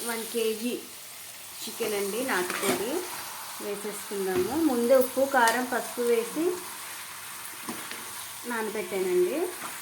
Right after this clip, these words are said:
కలుపుకోవాలి కాస్త.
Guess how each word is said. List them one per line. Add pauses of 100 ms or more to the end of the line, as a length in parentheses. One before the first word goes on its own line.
(1700)
కలుపుకోవాలి
కాస్త.